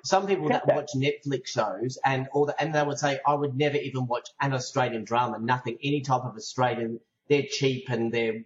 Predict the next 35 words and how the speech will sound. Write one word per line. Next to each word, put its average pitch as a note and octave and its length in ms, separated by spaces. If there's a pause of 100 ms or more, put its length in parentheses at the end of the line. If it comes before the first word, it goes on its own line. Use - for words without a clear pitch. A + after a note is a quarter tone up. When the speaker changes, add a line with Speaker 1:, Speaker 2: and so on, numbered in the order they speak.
Speaker 1:
whatever, B2 420 (580)
and C#3+ 180
I C#3+ 140
prefer C3 380
my A2+ 180
Netflix." - 680 (360)
And D#3 100
I'm D3+ 140
just G#3+ 200
suggesting D3 480
that B2 140
these C#3 220
people, A#2+ 560
hopefully A#2+ 360
listening A2 300
to G#2 100
the G2+ 80
podcast, - 580 (580)
uh, C#3+ 260
you're C3+ 100
missing C#3 380
out, C#3 320
because C#3+ 340
this F3 240
is D3+ 300
your A#2+ 140
high A#2+ 460
end. A#2 340 (140)
This C#3+ 280
is D#3 220
your, A2 200 (340)
you C3+ 140
know, A#2 140
something B2+ 420
that A2 140